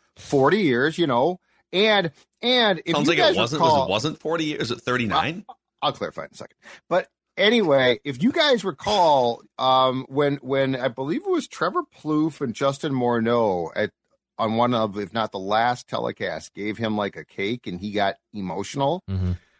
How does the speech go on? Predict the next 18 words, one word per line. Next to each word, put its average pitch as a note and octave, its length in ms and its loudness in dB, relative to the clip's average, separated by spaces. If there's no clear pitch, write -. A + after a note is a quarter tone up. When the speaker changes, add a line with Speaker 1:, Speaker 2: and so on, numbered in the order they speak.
Speaker 1:
Um, A2 460 0
that A#2 300 0
struck B3 360 -2
me D#3 260 0
as, A2 360 -4
boy, G3 220 -4
this D3+ 160 -4
seems D#4 300 -4
like A2+ 160 -2
a G2+ 60 -4
last G#2+ 360 0
telecast. B2 680 -8
And C3 240 -2
then E3 480 2
in B2+ 100 -2
the A2 80 -4
playoff D#3 540 -2
game, G#2 420 -4